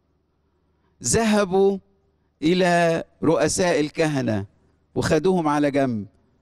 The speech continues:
قالوا لهم: "إيه اللي حصل؟" قالوا: "ده إحنا سمعنا زلزلة رهيبة كانت بترعبنا، ده إحنا كان موتنا في جلدنا." قال: "خلاص ما تزعلوش، انتوا تقولوا الكلام دوا، إن تلاميذه أتوا ليلًا وسرقوا الجسد ونحن نيام،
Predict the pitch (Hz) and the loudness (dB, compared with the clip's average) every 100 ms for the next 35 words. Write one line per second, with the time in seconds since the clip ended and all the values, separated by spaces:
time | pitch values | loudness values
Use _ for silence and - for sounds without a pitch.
0 | - 151 196 165 160 160 147 156 - 160 | -2 0 0 0 -2 -4 -2 -4 0 2
1 | 196 196 202 196 185 196 196 175 170 170 | 2 0 -2 -4 -2 -2 -2 0 0 0
2 | 170 156 160 147 160 160 156 151 160 151 | 2 0 0 0 0 2 2 0 -2 -2
3 | 143 135 - 151 131 135 143 127 127 120 | 0 0 -2 -6 -4 -4 -2 0 -2 -2
4 | 120 127 - - - - 180 190 190 196 | -6 -8 -10 -20 -8 -6 -2 -2 0 -2
5 | 185 185 202 185 170 147 160 151 123 165 | -2 -2 -4 -2 -4 -2 -2 -2 0 0
6 | 139 117 - _ - - - 202 196 220 | 2 -2 -10 _ -20 -8 -2 -2 0 -2
7 | 220 185 170 170 165 180 190 139 - - | -2 -2 -2 2 4 4 2 2 -2 -8
8 | - _ - 202 190 180 185 190 170 - | -16 _ 0 0 2 0 4 4 4 2
9 | 156 151 143 131 120 104 104 - - _ | 0 2 2 2 2 0 -4 -10 -20 _
10 | - 151 151 156 156 151 165 220 185 131 | -2 2 2 2 2 2 0 0 0 2
11 | 139 127 - _ _ - 196 156 139 127 | 2 2 -4 _ _ -2 0 0 2 2
12 | 123 120 156 226 247 240 247 226 202 - | 0 0 0 0 -2 -2 -2 0 0 2
13 | 220 208 202 202 185 175 180 196 196 190 | 0 0 0 -2 -2 -2 -2 0 0 0
14 | 170 170 185 190 175 175 175 165 113 | 0 0 -2 -4 -4 0 0 0 -2